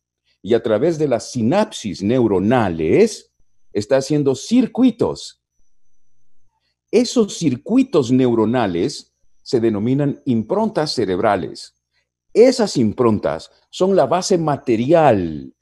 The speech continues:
dentro de nuestro cerebro que garantizan los automatismos.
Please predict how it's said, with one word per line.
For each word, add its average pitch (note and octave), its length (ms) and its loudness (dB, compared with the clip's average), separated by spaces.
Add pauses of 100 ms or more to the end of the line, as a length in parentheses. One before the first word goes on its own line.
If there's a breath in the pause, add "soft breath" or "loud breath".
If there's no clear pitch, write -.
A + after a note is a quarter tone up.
(180)
dentro C3 460 2
de A#2+ 100 4
nuestro A#2 400 0
cerebro A2+ 680 4 (200 soft breath)
que C#3+ 120 0
garantizan C3 800 -2
los G2 180 -4
automatismos. E2+ 1080 -6